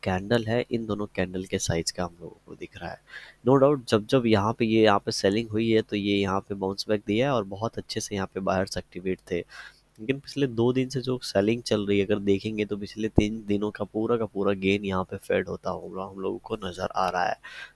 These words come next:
तो अगर ये किसी सिनेरियो में, ठीक है, ये कैंडल का अगर लो यहाँ पे ब्रेक कर देते हैं, जो कि लगभग, लगभग थर्टी फ़ाइव हंड्रेड ट्वेंटी फ़ाइव के आसपास का है, तो हम लोगों को एक अच्छा फॉल, मतलब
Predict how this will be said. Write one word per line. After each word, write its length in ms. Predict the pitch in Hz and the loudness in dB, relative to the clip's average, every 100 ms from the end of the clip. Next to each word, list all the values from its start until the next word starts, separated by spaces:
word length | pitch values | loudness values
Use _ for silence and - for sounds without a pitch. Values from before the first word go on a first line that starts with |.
| - | 2
तो 180 | 151 - _ _ _ _ _ _ - | 2 2 _ _ _ _ _ _ 4
अगर 240 | 113 135 | 8 10
ये 120 | 147 147 | 8 6
किसी 280 | 131 - 139 | 4 4 4
सिनेरियो 540 | 120 107 98 107 110 | 4 4 4 4 0
में, 240 | 98 85 - - | 0 -4 -6 -8
ठीक 200 | 101 95 | -6 0
है, 100 | 131 | 0
ये 220 | 101 117 | 2 0
कैंडल 380 | - 117 104 101 | 0 -2 -2 -4
का 100 | 101 | -2
अगर 120 | 98 | 0
लो 220 | 95 104 | 0 0
यहाँ 180 | 104 92 | -2 -6
पे 140 | - 95 | -6 -8
ब्रेक 260 | 95 98 - | -4 -4 -2
कर 120 | 101 | -4
देते 300 | 95 90 95 | -2 -2 -4
हैं, 240 | 95 98 - - - _ | -6 -8 -10 -20 -20 _
जो 180 | 104 107 | -2 -2
कि 200 | - 123 | 0 -4
लगभग, 500 | 107 101 95 131 127 | -2 -4 0 2 2
लगभग 720 | 117 110 117 120 120 120 123 120 | 0 -4 -2 -4 0 2 2 2
थर्टी 540 | 107 101 110 107 107 107 - _ _ _ _ _ _ _ _ _ | -2 -2 -2 0 0 -2 -8 _ _ _ _ _ _ _ _ _
फ़ाइव 360 | - 113 117 107 | 6 8 8 2
हंड्रेड 460 | 107 110 110 113 - _ - | 2 6 6 4 -2 _ -2
ट्वेंटी 320 | 104 98 107 | -2 0 -8
फ़ाइव 300 | - 95 98 - | 2 2 2 0
के 100 | 98 | 2
आसपास 560 | 95 95 - 98 95 | 2 -2 -2 -2 -2
का 140 | - 92 | -4 -4
है, 200 | 92 107 | -2 -4
तो 120 | 110 | -6
हम 140 | 98 | -4
लोगों 160 | 104 101 - | -4 -4 -2
को 60 | |
एक 160 | 107 104 | -4 -2
अच्छा 280 | - - 131 | -6 -2 -4
फॉल, 400 | - 104 104 110 - _ 104 | 0 0 0 -2 -10 _ -8
मतलब 240 | 107 | -6